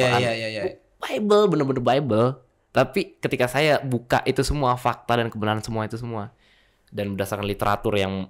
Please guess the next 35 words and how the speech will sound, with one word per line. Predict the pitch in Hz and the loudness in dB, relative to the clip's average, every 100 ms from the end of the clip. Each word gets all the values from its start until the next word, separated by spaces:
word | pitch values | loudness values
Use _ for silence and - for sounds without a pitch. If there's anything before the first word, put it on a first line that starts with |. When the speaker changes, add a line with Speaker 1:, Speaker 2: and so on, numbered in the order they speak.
| _ | _
Speaker 1:
otoritas | - 104 104 104 127 120 | -8 -2 -2 0 0 0
tentu | - 107 127 | -2 -2 2
Speaker 2:
Mm-mm. | 117 | 4
Speaker 1:
dari | 101 95 92 92 90 - | 4 2 0 0 -4 -4
lembaga, | - 98 101 104 110 120 95 | -2 0 4 2 4 4 4
gereja, | 95 98 98 98 117 101 101 | 0 0 -2 2 2 2 0
dan, | - 90 - - | -6 -10 -12 -18
eh, | - 90 87 - - - - - | -12 -8 -8 -10 -14 -20 -20 -14
tentu | 85 87 113 104 95 - | -10 -6 -2 0 0 -2
yang | 90 92 90 92 - _ _ | -4 -4 -8 -12 -16 _ _
mempunyai | - 104 - 95 | -8 -6 -2 -4
otoritas | 92 101 113 | 0 0 0
untuk | 110 104 | -2 -2
mengeluarkan | 95 90 82 95 | -2 -4 -4 -6
itu. | 95 127 110 123 - - - _ _ _ _ _ | -8 -8 -10 -12 -20 -20 -20 _ _ _ _ _
Mama | 90 | -12
saya, | 95 147 123 _ _ _ _ _ _ - | -8 -8 -10 _ _ _ _ _ _ -12
ketika | 120 - | -8 -2
saya | - 196 | 2 4
bilang, | 160 127 127 | 6 4 4
"Mak, | 143 - | 2 0
saya | - 117 | 0 2
mau, | 120 107 104 117 - _ | 2 0 0 -2 -6 _
Abang | 104 104 117 | -4 -2 -2
mau," | 117 92 104 | -2 -4 -4
eh, | - 101 95 92 | -6 -6 -6 -8
kan | 87 - | -10 -8
saya | 113 113 | -6 -2
pang-, | 117 | -4
dipanggil | 104 104 104 | -4 -2 -2
Abang | 95 113 | -2 -2
ya, | 120 | -4
Speaker 2:
Mm. | 113 | -8
Speaker 1:
"Saya | - 95 | -8 -6
mau | 95 90 90 | -4 -6 -8